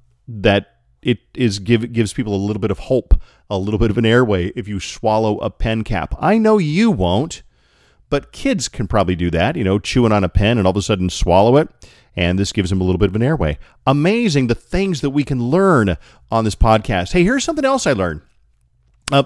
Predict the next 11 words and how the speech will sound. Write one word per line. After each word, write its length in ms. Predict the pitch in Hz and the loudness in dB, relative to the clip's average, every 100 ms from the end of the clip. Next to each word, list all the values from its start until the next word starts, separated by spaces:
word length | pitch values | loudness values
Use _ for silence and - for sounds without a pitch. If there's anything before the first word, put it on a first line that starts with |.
| - | 0
the 160 | 127 | 0
music 500 | 139 208 254 170 - | 2 4 4 0 -2
that 120 | - 139 | -2 2
you 120 | 147 | 2
hear 380 | 123 87 113 - _ _ _ - | 2 -2 -4 -10 _ _ _ 2
in 140 | 135 | 2
the 60 | 143 | 4
background 600 | 98 87 - 85 90 107 - - - | 2 2 0 -2 -2 -4 -10 -20 -6
during 200 | 113 110 | 0 2
this 80 | 113 | 0
podcast, 680 | - 85 85 - 82 104 | -2 -2 -4 -6 -6 -6